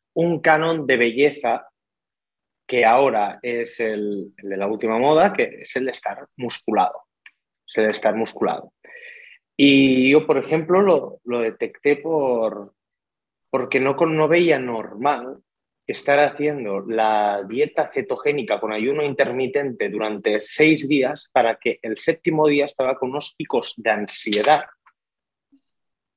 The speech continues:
que me llevaban a darme un atracón. Y luego volví a la restricción. Y estabas,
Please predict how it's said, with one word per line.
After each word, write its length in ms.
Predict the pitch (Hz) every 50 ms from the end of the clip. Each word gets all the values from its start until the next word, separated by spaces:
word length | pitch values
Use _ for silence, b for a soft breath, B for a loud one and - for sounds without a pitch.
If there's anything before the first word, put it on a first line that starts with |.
| _ _ _
que 100 | - 139
me 140 | 117 120 117
llevaban 400 | 117 110 107 113 117 131 143 139
a 60 | 123
darme 460 | 113 107 110 117 135 147 156 - - _ _
un 180 | - 160 165 135
atracón. 520 | 104 95 - 104 101 - - 110 101 - - - _ _ _ _ _ _ _ _ _ _ _ _ _ _ _ _ _ _
Y 80 | - 151
luego 240 | 156 160 156 180 180
volví 380 | 170 165 147 135 135 143 131
a 40 | 110
la 140 | 107 104 95
restricción. 840 | 95 98 - - 107 101 - - _ 101 95 90 - - 196 _ _ _ _ _ _ _ _ _ _ _ _ _ _ _ _ _ _ _ _ _ _ _ _ _ _ _ _ _ _ _ _
Y 80 | - 131
estabas, 680 | 127 131 - - 147 147 165 170 175 165 - - -